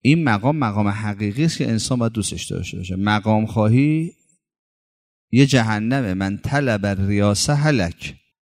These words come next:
انسانی که ریاست طلب هست هلاک می‌شه. ولی مقام انسانی آخرتی میگن تا می‌تونید بخواید. شما انشالله می‌رید حرم امام رضا، رفتید مشهد، یادتون نره ها.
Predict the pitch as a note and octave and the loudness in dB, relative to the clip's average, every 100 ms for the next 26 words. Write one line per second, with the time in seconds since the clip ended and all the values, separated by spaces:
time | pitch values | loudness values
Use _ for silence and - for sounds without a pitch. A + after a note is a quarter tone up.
0 | _ G2+ G2+ G2+ G#2+ G#2+ G#2 G#2+ G#2 G#2+ | _ 2 2 0 0 0 0 0 0 0
1 | G#2 G2+ G#2 - G#2+ G#2+ G#2+ C3 D3+ - | 0 -2 -6 -4 -2 -2 0 -2 -2 -2
2 | A2+ C3 C#3 G2+ - - - F#2+ G2 C#3 | 2 4 2 -2 -10 -10 -14 -6 -2 0
3 | E3+ A#2 G2+ G2+ G2+ G2+ F2 G2 G2+ G2+ | 0 -2 -2 0 0 0 -2 -4 -4 -4
4 | G2 G2+ - G2 G#2+ G2+ - C3+ C3+ - | -2 -2 -4 -6 -6 -6 -4 -2 -2 -4
5 | - A2+ A#2 A2+ - A#2+ B2 C#3+ - A#2+ | 0 2 4 2 2 0 0 0 0 -2
6 | - F#2+ - B2 B2 A#2 B2 C3+ C3 A2 | -2 -4 -2 -2 0 0 0 0 0 -2
7 | G#2 G#2 G#2 G#2 G2+ G2+ G2+ A#2+ C3+ B2+ | -2 -4 -4 -4 -4 -4 -2 -2 0 -2
8 | G#2+ G#2 G2+ G2 - B2+ C3 C#3+ - D3+ | -4 -6 -4 -4 -4 -2 0 0 -2 -4
9 | F3+ G3 D3+ C#3+ D#3 D#3+ | -2 0 0 -2 -6 -12